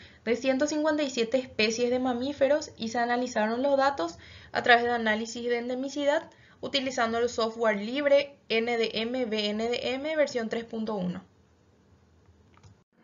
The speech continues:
El software utilizado, N D M, utiliza un algoritmo desarrollado que implementa un método para la identificación de áreas de endemismo propuesto por Sumig y Sumig Gologov.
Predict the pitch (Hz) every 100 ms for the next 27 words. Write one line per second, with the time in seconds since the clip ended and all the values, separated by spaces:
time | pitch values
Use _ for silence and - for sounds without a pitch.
0 | - - - - - 226 254 285 302 320
1 | 320 330 320 - 302 311 277 - 220 247
2 | 262 247 226 233 233 233 233 247 247 285
3 | 277 294 285 233 240 269 277 285 269 202
4 | 233 247 285 277 294 294 294 269 277 320
5 | 294 233 233 233 - 277 277 269 285 277
6 | 277 277 - 247 240 240 247 269 254 -
7 | 214 226 247 247 240 220 254 277 330 -
8 | - - - 247 247 233 240 240 247 262
9 | 285 311 339 - 262 247 247 247 240 254
10 | 233 180 170 - -